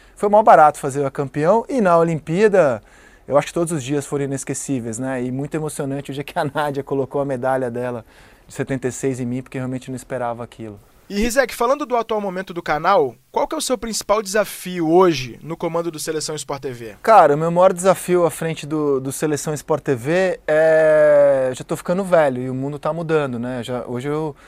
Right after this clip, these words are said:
Speaker 1: eu já sou a velha guarda que quando eu era jovem eu queria combater a velha guarda. Então eu acho que o meu maior desafio é,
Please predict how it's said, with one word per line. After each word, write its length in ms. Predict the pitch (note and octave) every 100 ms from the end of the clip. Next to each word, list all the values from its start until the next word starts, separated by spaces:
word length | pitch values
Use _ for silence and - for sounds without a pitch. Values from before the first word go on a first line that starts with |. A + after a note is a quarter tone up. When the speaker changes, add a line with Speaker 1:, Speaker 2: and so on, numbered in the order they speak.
| - - -
Speaker 1:
eu 100 | A#2+
já 140 | C#3+
sou 240 | - D#3+ D#3
a 40 |
velha 280 | C#3 D#3 D3+
guarda 360 | C#3 D3 D#3
que 80 | D#3+ D3
quando 160 | D#3
eu 100 | D3+
era 180 | D3+ D3
jovem 420 | B2 C3+ D3 D3+
eu 100 | D3+
queria 260 | C#3 D3+ D3+
combater 480 | D#3 D3+ C#3+ - D3+
a 60 |
velha 260 | C#3 D3 D3+
guarda. 480 | C3+ B2+ A2+ G#2 G2 - - - _ _
Então 140 | D3+
eu 120 | D#3+
acho 180 | E3 E3
que 80 | F3+
o 20 |
meu 100 | E3+
maior 220 | D#3+ E3
desafio 640 | D3+ E3+ - - F3+ F#3+ D#3
é, 280 | D3 B2